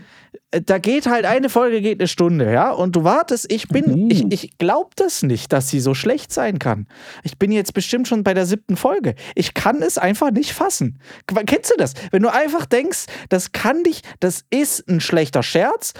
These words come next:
Speaker 1: und in der nächsten Folge wird alles aufgelöst und plötzlich kommt Captain America und Iron Man und die Sache läuft wieder.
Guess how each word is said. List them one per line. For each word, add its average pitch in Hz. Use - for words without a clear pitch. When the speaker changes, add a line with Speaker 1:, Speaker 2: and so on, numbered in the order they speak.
Speaker 1:
und 196
in 185
der 175
nächsten 269
Folge 220
wird 175
alles 285
aufgelöst 240
und 185
plötzlich 202
kommt 196
Captain 196
America 190
und 175
Iron 214
Man 208
und 180
die 180
Sache 175
läuft 139
wieder. 117